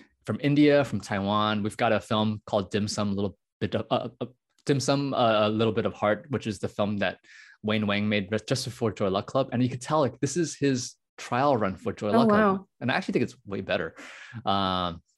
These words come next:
Speaker 1: and
Speaker 2: That's
Speaker 1: yeah,
Speaker 2: hard.
Speaker 1: so
Speaker 2: That's hard to beat.
Speaker 1: I, hey, I'm putting it out there. If anyone wants to challenge me, come see the film.
Speaker 2: <laughs> Okay.
Speaker 1: Uh, and it looks amazing now, um, in this new restoration, and just sort of stuff like that that makes us, like, let's rewrite our histories.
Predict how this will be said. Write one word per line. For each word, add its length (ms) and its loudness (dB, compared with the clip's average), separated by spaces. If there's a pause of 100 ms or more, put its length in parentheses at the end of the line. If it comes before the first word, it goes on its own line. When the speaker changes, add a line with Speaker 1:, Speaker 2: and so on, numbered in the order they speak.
(460)
Speaker 1:
and 80 2
Speaker 2:
That's 60 4
Speaker 1:
yeah, 80 6
Speaker 2:
hard. 220 8
Speaker 1:
so 60 10
Speaker 2:
That's 160 8
hard 160 2
to 80 -2
beat. 340 2 (340)
Speaker 1:
I, 120 4 (200)
hey, 240 4
I'm 160 2
putting 260 4
it 100 6
out 220 6
there. 120 4
If 100 0
anyone 200 4
wants 180 2
to 60 -2
challenge 420 2
me, 120 0
come 220 -2
see 220 -2
the 120 0
film. 280 2 (100)
Speaker 2:
<laughs> 100 -10
Okay. 420 -4
Speaker 1:
Uh, 220 4
and 100 2
it 60 6
looks 240 2
amazing 440 2
now, 300 -2 (140)
um, 320 0
in 140 -2
this 180 -4
new 140 -2
restoration, 720 -4
and 160 2
just 240 -4
sort 140 -2
of 120 -20
stuff 320 0
like 140 2
that 180 2
that 100 0
makes 160 2
us, 200 0
like, 200 -2 (160)
let's 280 -2
rewrite 340 4
our 120 4
histories. 680 -6